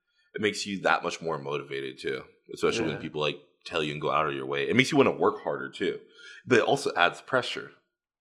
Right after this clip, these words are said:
Speaker 1: I, I will say that it adds pressure 'cause now you feel like, "Okay, I have to live up to be this way then." So that makes it a little harder.
Speaker 2: But that, that, that pressure, I think I saw it on, on, in, you were talking about this. I saw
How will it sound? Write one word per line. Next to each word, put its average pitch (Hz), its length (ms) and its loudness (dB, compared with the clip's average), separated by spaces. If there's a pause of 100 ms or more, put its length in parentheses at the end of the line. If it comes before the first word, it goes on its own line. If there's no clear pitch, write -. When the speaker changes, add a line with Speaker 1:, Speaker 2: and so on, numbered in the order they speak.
(120)
Speaker 1:
I, 85 120 2
I 87 80 6
will 85 200 6
say 87 160 -2
that 82 160 4
it 90 60 6
adds 95 320 6
pressure - 300 -2
'cause 90 140 -4
now 87 100 2
you 90 180 0
feel 80 280 -2
like, 80 260 0
"Okay, 80 320 0 (380)
I 82 100 10
have 85 300 10
to 76 400 0
live 78 240 0
up - 220 -2
to - 80 -20
be 71 340 -10
this - 280 -8
way - 120 -18 (120)
then." - 100 -20 (440)
So 80 220 0
that 120 200 12
makes 127 200 6
it 131 40 10
a 113 80 8
little 104 180 10
harder. - 340 2
Speaker 2:
But 185 140 0
that, 196 340 6
that, 170 420 2
that 139 260 0
pressure, 139 680 -4 (100)
I 127 100 -6
think 190 180 -8
I 135 80 0
saw 123 320 4
it 131 80 4
on, 113 340 0
on, 117 320 -10 (360)
in, 120 280 -8 (300)
you 131 200 -10
were 135 140 -6
talking 127 200 -10
about 120 200 -8
this. 120 140 -16 (260)
I 127 60 -4
saw 151 360 4